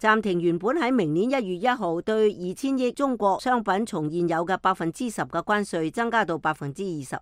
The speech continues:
五。中方則購買大量美國農產品。雙方並開始就包括智慧財產權、中國強制轉讓技術等爭議問題進行咗談判。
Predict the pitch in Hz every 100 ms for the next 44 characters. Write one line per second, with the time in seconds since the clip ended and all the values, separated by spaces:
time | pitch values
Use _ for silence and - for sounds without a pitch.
0 | - 117 123 _ _ _ _ _ _ 208
1 | 208 202 202 202 214 - 185 175 175 185
2 | 160 160 156 156 170 185 - 127 - 143
3 | 160 123 127 - _ _ _ _ _ _
4 | - 190 190 185 185 165 160 208 - 220
5 | 175 160 156 226 208 180 165 - 202 226
6 | 214 208 190 160 147 165 214 170 127 -
7 | _ _ - 302 247 214 185 170 170 190
8 | 208 190 175 - 202 220 170 156 165 156
9 | - 156 156 165 208 247 190 165 165 147
10 | 208 131 127 175 165 139 151 165 170 117
11 | 151 131